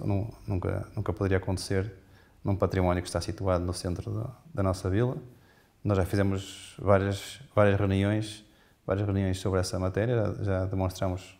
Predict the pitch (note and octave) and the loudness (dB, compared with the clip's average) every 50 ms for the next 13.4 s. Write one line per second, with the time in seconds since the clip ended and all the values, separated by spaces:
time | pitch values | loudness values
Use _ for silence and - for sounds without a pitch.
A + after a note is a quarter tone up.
0 | _ - - - - - - F#2 F#2+ F#2+ F#2 F#2 F#2 F#2+ G2 - - A#2 A#2+ A#2+ | _ -20 -18 -18 -12 -6 -4 -4 -4 -2 -2 -2 -2 -2 -2 -4 -6 -8 -10 -12
1 | - - - - G2 F#2+ F#2+ G2 F#2+ F#2 - G2+ F#2 F#2+ F#2 F2 - G#2 A2+ A2+ | -14 -18 -12 -6 -4 -2 0 0 -2 0 0 0 2 2 2 2 2 0 0 0
2 | A2 G#2 G2 F#2+ F#2+ G2+ G2 F#2+ F#2+ G2 F#2+ F#2 - - - F#2+ F#2 F2+ - - | 0 -2 -2 -4 -4 -2 -2 0 2 0 0 -2 -4 -4 -2 0 0 0 0 -2
3 | G2+ F#2+ G2 G#2 - - - _ _ _ _ _ _ - _ _ _ _ _ _ | -2 -2 -2 -4 -8 -14 -20 _ _ _ _ _ _ -20 _ _ _ _ _ _
4 | _ _ - F#2+ F#2+ F#2 F#2 F2+ F2+ - - F#2+ F2+ - F#2 F#2 F#2+ - F#2+ F#2 | _ _ -2 0 0 2 2 0 0 0 0 0 0 0 0 -2 0 2 2 2
5 | F#2 F#2 F#2+ - - A#2+ - - - _ _ _ _ _ _ - - - G2+ G2+ | 4 2 0 -2 -4 -10 -14 -18 -20 _ _ _ _ _ _ -14 -6 -2 -2 0
6 | G2 - G#2 G2 F#2+ G2+ G#2 G#2 - G#2+ A#2+ C#3 C#3+ - - - - - _ - | 2 2 2 2 4 2 2 2 2 2 2 2 0 -6 -12 -18 -20 -20 _ -20
7 | _ _ _ _ _ - G2+ G2 G2 F#2+ F2+ - G2+ G2 F#2+ F#2 F#2 F2+ F#2 F#2 | _ _ _ _ _ -2 2 4 4 2 2 2 0 0 2 4 4 4 4 4
8 | F#2 F#2 F#2 F#2 F#2 F#2+ - - - - - - - G2+ G2+ G2+ G2 F#2+ F#2+ G2 | 4 4 4 4 4 2 0 -4 -10 -14 -12 -8 -4 0 2 4 4 4 4 4
9 | G2+ G2+ G2 G2+ G#2 G#2 G#2 - - - - - G#2 G#2 - A2 G#2+ - - - | 4 4 4 2 2 0 0 -4 -8 -10 -8 -8 -8 -8 -8 -10 -10 -12 -14 -20
10 | - - - - - - G2+ F#2+ F#2 - - - G#2 G2+ G2 G2+ F#2 F#2 - - | -20 -20 -20 -18 -6 -4 -2 -2 -2 -2 0 2 4 6 6 6 6 2 0 -6
11 | - - - - - - _ - A2 G#2+ G2+ - - G2 F#2+ G2+ G#2 G#2 G2+ - | -16 -20 -20 -20 -20 0 _ 6 8 8 8 8 8 6 6 6 4 2 0 0
12 | G2+ G2+ G2+ G#2+ - - - - - G2+ G2+ G2+ - - - F#2+ G2 G2 G#2 G2+ | 0 2 2 0 -2 -4 -10 -8 -4 -4 -4 -2 -2 -2 0 0 0 0 0 0
13 | F#2+ - - - G#2 G2+ - | -2 -2 -2 -4 -6 -6 -6